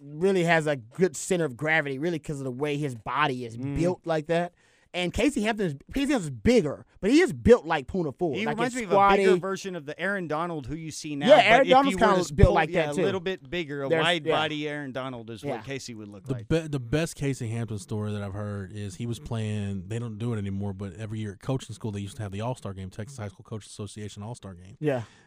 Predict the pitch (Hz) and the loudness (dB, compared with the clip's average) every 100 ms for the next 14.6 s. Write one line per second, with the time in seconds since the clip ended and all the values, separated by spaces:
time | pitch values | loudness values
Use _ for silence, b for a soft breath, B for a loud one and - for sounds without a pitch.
0 | b 110 - 143 143 160 135 123 123 113 | b -14 -4 -2 -2 -2 -2 0 -4 -4
1 | 123 110 101 123 135 - 110 104 104 104 | -6 -6 -6 -4 -4 -4 -6 -4 -4 -6
2 | 107 98 98 92 98 135 - - 131 127 | -6 -8 -12 -12 -10 -10 -10 -8 -6 -4
3 | 123 127 131 123 113 185 202 202 131 196 | -4 -4 -6 -6 4 4 6 4 6 6
4 | 202 185 165 185 151 123 - - 160 202 | 6 4 4 2 2 -2 -6 -6 0 4
5 | 196 127 101 b b b b b - 143 | 4 2 -4 b b b b b -2 0
6 | 135 - 123 - 190 202 185 156 147 147 | 2 0 -2 4 6 8 6 6 4 4
7 | 160 127 165 175 147 190 147 - 160 139 | 2 0 0 2 2 0 -2 -4 -6 -4
8 | 123 143 143 120 95 92 117 139 101 92 | -4 -4 -4 -6 -6 -6 -6 -6 -8 -8
9 | 110 123 110 98 95 120 107 98 92 101 | -6 -6 -6 -8 -10 -8 -8 -8 -8 -10
10 | 95 92 131 131 b b b _ 131 127 | -10 -12 -14 -14 b b b _ -4 0
11 | 131 170 147 123 135 147 156 135 110 143 | 2 4 4 2 0 0 0 -4 -2 -4
12 | 139 156 156 - 117 - 156 185 190 196 | -2 -6 -8 -10 -12 -4 2 4 4 2
13 | 175 _ _ _ - 117 147 151 131 113 | 0 _ _ _ -8 -2 0 0 -2 -6
14 | - 113 120 107 104 | -8 -6 -4 -4 -6